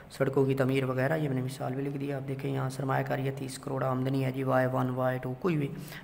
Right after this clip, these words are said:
फॉर एग्जांपल दस करोड़ है या बीस करोड़ है या तीस करोड़, बढ़ रही है तो सरमायाकारी पर इसका कोई असर नहीं पड़ रहा है। ऐसी सरमायाकारी को हम कहते हैं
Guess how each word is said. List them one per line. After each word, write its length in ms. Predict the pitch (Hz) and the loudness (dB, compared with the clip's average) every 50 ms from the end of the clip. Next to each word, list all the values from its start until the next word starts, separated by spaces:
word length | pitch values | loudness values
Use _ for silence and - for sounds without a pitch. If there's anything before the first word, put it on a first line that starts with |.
| - - - | -16 -6 -2
फॉर 100 | 139 135 | 0 0
एग्जांपल 260 | 131 131 131 127 139 | 2 2 2 0 0
दस 120 | 135 135 - - - | -2 -2 -4 -6 -4
करोड़ 240 | 139 127 127 127 127 | -2 -2 0 0 0
है 140 | 123 123 127 | 0 0 -2
या 120 | 127 123 | -2 -4
बीस 320 | 123 127 135 131 131 131 131 | -4 -4 -4 -4 -4 -6 -6
करोड़ 320 | 131 135 131 127 127 127 | -8 -6 -4 -4 -2 -2
है 120 | 127 127 | -4 -4
या 80 | 127 127 127 - | -6 -8 -10 -8
तीस 200 | - 131 131 - | -8 -8 -8 -8
करोड़, 260 | - - 139 135 135 135 - - - - - - - - - - - - 143 | -10 -10 -8 -8 -8 -8 -10 -12 -14 -14 -14 -12 -12 -14 -16 -16 -6 2 4
बढ़ 120 | 147 151 | 6 6
रही 180 | 143 127 120 127 | 6 6 4 2
है 80 | 123 | 2
तो 80 | 123 131 | 0 0
सरमायाकारी 560 | - - 131 123 123 123 120 - 120 120 123 | -2 0 0 2 2 0 2 2 0 0 0
पर 160 | - 131 120 | 0 -2 -4
इसका 220 | 120 - - - 120 | -4 -4 -6 -6 -6
कोई 260 | - - 123 117 117 | -4 -4 -4 -2 -2
असर 340 | 117 - - 123 139 170 170 - - - - - - - | -2 -2 -2 -2 -2 -2 -4 -8 -12 -16 -18 -10 -4 -2
नहीं 200 | 123 110 104 104 | 0 0 -2 -4
पड़ 180 | - - 104 - | -6 -8 -10 -10
रहा 300 | - - - - - - | -10 -10 -12 -14 -16 -18
है। 100 | - - - - - - - - - - - - | -20 -20 -20 -18 -18 -16 -16 -16 -18 -6 0 0
ऐसी 200 | 147 151 - 156 | 2 2 2 0
सरमायाकारी 560 | 151 151 131 127 123 123 120 - 123 120 123 | 2 2 2 2 2 2 2 0 0 -2 -2
को 140 | - - 120 | -2 -4 -4
हम 80 | 113 123 | -4 -4
कहते 300 | - 107 101 - - 120 | -6 -8 -8 -6 -6 -6
हैं 140 | 131 131 | -6 -6